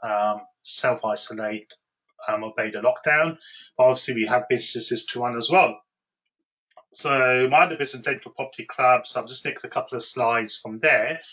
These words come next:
is how can you be different? How can you get through this lockdown and this nasty virus? First, I always say set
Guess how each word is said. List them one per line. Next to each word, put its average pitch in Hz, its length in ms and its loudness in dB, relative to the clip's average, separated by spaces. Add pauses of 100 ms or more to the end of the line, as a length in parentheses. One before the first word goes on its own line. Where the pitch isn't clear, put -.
(640)
is 139 720 2
how 147 360 2
can 127 420 -6
you 120 720 -6 (240)
be 120 180 -10
different? 123 600 -2
How 120 280 -4
can 110 320 -10
you 110 160 -6
get - 240 -8
through 113 320 -2
this - 560 -4
lockdown 110 640 -2
and 104 180 -10
this 101 400 -4 (240)
nasty 107 440 -4
virus? - 520 2 (580)
First, 226 300 4
I 202 60 4
always 180 240 4
say 156 160 -2
set - 320 -4